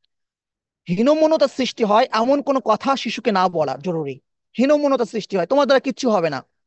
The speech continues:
তোমার এক পা নাই, তুমি এই কাজ কিভাবে করবে?" হ্যাঁ, তো চ্যালেঞ্জ মোকাবেলা করতে একটা শিশুকে শেখানো, তো তার মাঝে কোনো ধরনের যেন হীনমন্যতা তৈরি না হয়, এই জিনিসটা জরুরি।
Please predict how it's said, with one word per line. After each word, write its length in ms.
তোমার 180
এক 160
পা 100
নাই, 200
তুমি 180
এই 40
কাজ 160
কিভাবে 300
করবে?" 340
হ্যাঁ, 220
তো 260
চ্যালেঞ্জ 420
মোকাবেলা 360
করতে 320
একটা 160
শিশুকে 340
শেখানো, 380
তো 160
তার 280
মাঝে 300
কোনো 280
ধরনের 340
যেন 140
হীনমন্যতা 580
তৈরি 220
না 120
হয়, 220
এই 100
জিনিসটা 340
জরুরি। 320